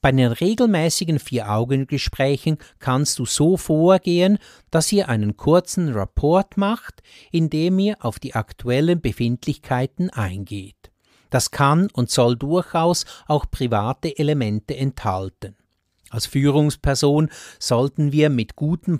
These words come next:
Beispiel vorangehen und uns gegenüber den Mitarbeitenden offenbaren,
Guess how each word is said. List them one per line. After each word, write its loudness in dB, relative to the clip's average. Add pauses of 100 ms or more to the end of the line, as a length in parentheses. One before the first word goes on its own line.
Beispiel 0
vorangehen 0 (260)
und 4
uns 0
gegenüber 0 (200)
den -2
Mitarbeitenden -2
offenbaren, -2